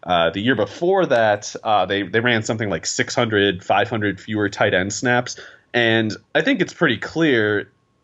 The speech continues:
at least in last year's case, they went so two tight end because they had Kyle Rudolph and Irv Smith,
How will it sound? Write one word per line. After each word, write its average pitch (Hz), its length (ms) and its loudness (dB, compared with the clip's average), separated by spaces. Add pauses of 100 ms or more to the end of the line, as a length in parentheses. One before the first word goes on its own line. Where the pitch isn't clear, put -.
(140)
at 131 100 2
least 175 220 0
in 123 140 0
last 120 340 0
year's 101 240 -4
case, 90 480 -2 (280)
they 117 80 2
went 156 220 0
so 123 180 0
two 160 300 -4
tight 120 280 0
end 117 340 0
because 117 240 -2
they 117 100 2
had 123 200 0
Kyle 120 320 0
Rudolph 113 400 0
and 92 160 -6
Irv 107 260 0
Smith, 104 440 -2